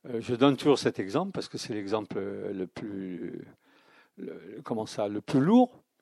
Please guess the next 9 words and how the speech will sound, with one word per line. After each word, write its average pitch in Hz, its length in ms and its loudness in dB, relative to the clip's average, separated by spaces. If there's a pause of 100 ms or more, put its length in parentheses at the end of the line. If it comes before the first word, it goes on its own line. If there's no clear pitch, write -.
(400)
C'est, 147 420 6
euh, 117 320 -2 (340)
ils 135 80 -12
partent 147 220 6
faire 123 160 4
la 104 140 4
guerre. 90 320 -4 (240)
Bon, 101 100 -2
bah, - 260 -16